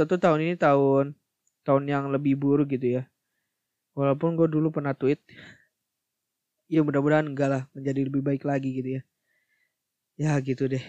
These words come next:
Di bulan Ramadan ini gitu, di bulan Ramadan ini bedi-, begitu, yang begitu berkah gitu ya. Gua gak, gua nggak habis-habis kalau, kalau ngucapin itu.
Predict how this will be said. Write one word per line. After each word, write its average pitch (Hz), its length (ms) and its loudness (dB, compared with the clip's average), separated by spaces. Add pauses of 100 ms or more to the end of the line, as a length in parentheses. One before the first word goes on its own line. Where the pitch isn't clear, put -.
(420)
Di 165 160 2
bulan 190 320 6
Ramadan 196 320 6
ini 185 320 0
gitu, 135 320 -2
di 147 160 -6
bulan 160 240 2
Ramadan 160 400 -2
ini 175 80 -2
bedi-, 165 240 -6
begitu, 147 640 -2
yang 147 240 -6
begitu 143 320 -4
berkah 143 560 -4
gitu 135 160 -6
ya. 139 160 -6 (1300)
Gua 156 240 2
gak, 156 240 0
gua 170 160 6
nggak 151 480 2
habis-habis 151 560 2
kalau, 139 640 0 (480)
kalau 139 480 2
ngucapin 139 560 -4
itu. 151 240 -4